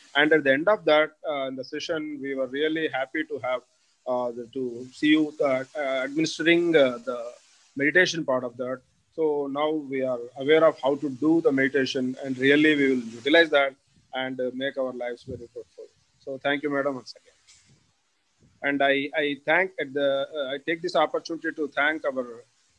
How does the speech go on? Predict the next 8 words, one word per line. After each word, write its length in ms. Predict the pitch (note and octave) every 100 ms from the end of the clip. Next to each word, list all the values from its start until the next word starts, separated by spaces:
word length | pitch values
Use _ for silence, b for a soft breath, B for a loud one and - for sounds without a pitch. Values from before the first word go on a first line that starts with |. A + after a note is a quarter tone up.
| -
uh, 120 | C3+ C3
chairman, 540 | - D3+ D#3 D#3+ E3 _ _ _ _
Doctor 360 | C3 C3+ - C#3 C3
A 140 | D#3 C#3+
Rajendra 320 | D3 D3+ D3+
Prasad 360 | D3+ C#3 D3 C#3
Reddy 200 | C#3+ C#3
Garu, 360 | C#3 C#3+ D3